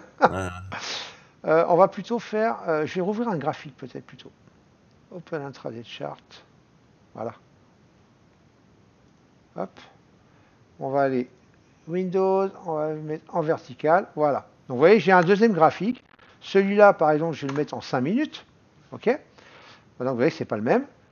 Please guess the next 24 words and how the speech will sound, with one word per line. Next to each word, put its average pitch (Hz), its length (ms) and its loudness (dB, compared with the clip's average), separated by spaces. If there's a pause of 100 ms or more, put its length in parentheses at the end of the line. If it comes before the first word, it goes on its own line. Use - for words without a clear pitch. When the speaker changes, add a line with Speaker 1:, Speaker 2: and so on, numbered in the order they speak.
(160)
Speaker 2:
Et 254 140 4
donc, 226 180 2
je 147 140 -2
vais 170 220 0
appliquer, 254 600 0 (380)
pareil, 185 340 6 (2500)
la 240 120 2
stu-, 170 300 -10
la 151 420 4
Studio 240 240 -4
Collection 226 380 -2
test 233 260 -4
un. 151 160 -4 (640)
Et 113 60 -6
là, 143 120 8
regardez, 165 360 2 (340)
paf, - 260 -4 (400)
on 117 120 -6
a 202 120 8
le 220 80 6
volume, 139 420 2
on 165 120 0
a 185 100 8
les 233 80 2